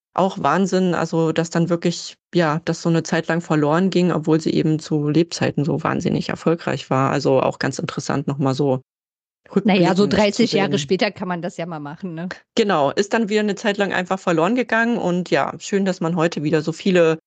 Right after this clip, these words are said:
Speaker 1: Zusammenstellungen von ihr kaufen kann oder auch die ursprünglichen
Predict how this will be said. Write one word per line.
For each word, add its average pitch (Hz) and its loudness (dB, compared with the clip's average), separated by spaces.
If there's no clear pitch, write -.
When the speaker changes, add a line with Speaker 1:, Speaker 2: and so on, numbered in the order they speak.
Speaker 1:
Zusammenstellungen 202 2
von 202 0
ihr 180 0
kaufen 185 0
kann 175 0
oder 170 2
auch 170 0
die 165 2
ursprünglichen 170 2